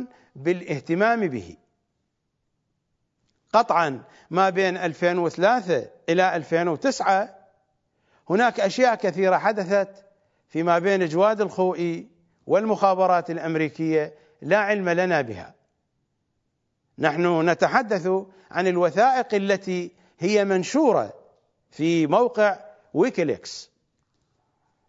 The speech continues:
خامساً، سلطة التحالف المؤقتة تقلل من أهميته. انتهى.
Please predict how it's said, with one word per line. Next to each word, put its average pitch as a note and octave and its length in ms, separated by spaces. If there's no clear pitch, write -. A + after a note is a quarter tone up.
خامساً، A3 680
سلطة C4 440
التحالف G3+ 600
المؤقتة F3 840
تقلل A#3+ 760
من A3 280
أهميته. E3+ 880
انتهى. F#3+ 400